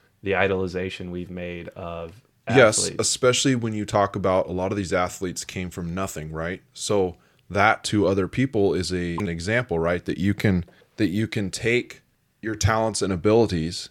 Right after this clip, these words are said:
Speaker 2: and pull yourself
Speaker 1: To the
Speaker 2: out
Speaker 1: South
Speaker 2: of
Speaker 1: Beach.
Speaker 2: nothing.
Speaker 1: Oh.
Speaker 2: And become successful, right? And, and through that, you're, you're using your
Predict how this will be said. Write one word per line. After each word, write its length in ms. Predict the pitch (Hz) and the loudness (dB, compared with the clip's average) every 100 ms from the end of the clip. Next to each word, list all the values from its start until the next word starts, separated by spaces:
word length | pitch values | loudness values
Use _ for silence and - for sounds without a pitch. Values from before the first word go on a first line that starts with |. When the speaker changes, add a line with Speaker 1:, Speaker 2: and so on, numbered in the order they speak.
| _ | _
Speaker 2:
and 140 | 95 - | -6 -4
pull 280 | - 113 | 0 2
yourself 440 | 110 104 - 107 98 | 4 2 4 4 4
Speaker 1:
To 60 | |
the 60 | 92 | 2
Speaker 2:
out 240 | 101 92 | 4 4
Speaker 1:
South 20 | 90 | 4
Speaker 2:
of 140 | 95 | 2
Speaker 1:
Beach. 340 | 90 - - _ _ _ | 0 -6 -14 _ _ _
Speaker 2:
nothing. 380 | 117 131 69 - _ _ _ _ - | 0 0 -2 -12 _ _ _ _ -8
Speaker 1:
Oh. 240 | 98 87 - _ | -8 -8 -14 _
Speaker 2:
And 120 | 104 | -4
become 320 | 104 104 117 104 | -4 -2 -2 0
successful, 640 | 113 - 139 139 - 95 | -4 2 4 4 4 2
right? 300 | 85 98 110 101 | 4 6 4 2
And, 200 | 98 - | -6 -4
and 180 | 107 98 | -4 -2
through 240 | 117 120 | 2 6
that, 220 | 110 101 80 | 8 8 6
you're, 160 | 98 | 2
you're 200 | 98 101 | 2 0
using 440 | 92 101 107 113 101 | 2 0 0 0 -2
your 440 | 90 90 87 - | 0 0 -2 -6